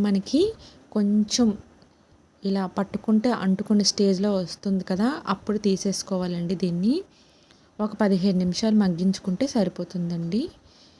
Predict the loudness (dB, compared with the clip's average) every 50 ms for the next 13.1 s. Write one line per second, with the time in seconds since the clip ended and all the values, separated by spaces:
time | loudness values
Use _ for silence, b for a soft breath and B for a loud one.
0 | b b b b _ _ _ _ _ _ _ _ _ _ _ _ _ _ -20 _
1 | _ _ _ _ _ _ _ _ _ _ _ _ _ _ _ _ _ _ _ _
2 | _ _ _ _ _ _ _ _ _ _ _ _ _ _ _ _ _ -4 -4 -4
3 | -2 -4 -4 -6 -6 -8 -10 -10 -10 -8 -10 -10 -12 -14 -16 -16 -16 -16 -10 -4
4 | -2 0 2 2 2 0 0 0 0 -2 -6 -8 -8 -6 -6 -6 -8 -8 -8 -8
5 | -6 -6 -6 -4 -4 -4 -2 -2 -2 0 0 0 0 0 0 0 0 0 0 0
6 | 0 0 0 -2 -2 -4 -2 -2 -2 -2 0 0 0 0 0 -2 -4 -4 -4 -4
7 | -4 -6 -6 -6 -6 -6 -4 -2 -2 -2 -2 -4 B B B B B B B B
8 | -8 -4 -4 -2 -2 -2 -4 -6 -4 0 0 0 2 0 0 -2 -2 -4 -4 -2
9 | -2 -2 -2 -2 -4 -4 -4 -6 -6 -4 -4 -2 0 0 0 0 0 -2 -8 _
10 | _ _ _ _ _ _ _ _ _ _ _ _ _ _ _ _ -4 -2 0 0
11 | 0 0 0 0 0 -2 -2 -4 -6 -6 -2 -2 0 0 0 0 0 0 0 0
12 | 0 -2 -2 -2 -2 -2 -2 0 0 -2 -2 -4 -6 -8 -8 -6 -6 -4 -4 -4
13 | -4 -6